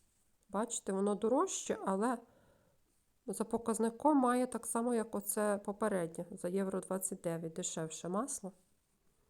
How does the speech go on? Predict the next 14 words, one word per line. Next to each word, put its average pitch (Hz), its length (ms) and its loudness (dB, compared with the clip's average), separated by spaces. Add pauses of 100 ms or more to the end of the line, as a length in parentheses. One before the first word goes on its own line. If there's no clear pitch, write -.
(500)
Забруднюючі 208 760 2
речовини 190 500 0
тут 175 240 -10 (400)
також 226 540 0
добре, 277 360 4
хоч 214 240 -8
попереднє 202 560 0
мало 180 280 0
дуже 170 360 -4
добре. 202 380 -4 (880)
Краще 190 440 -2
було. 277 400 -2 (880)
Упаковка 220 640 -4
добре, 285 540 -2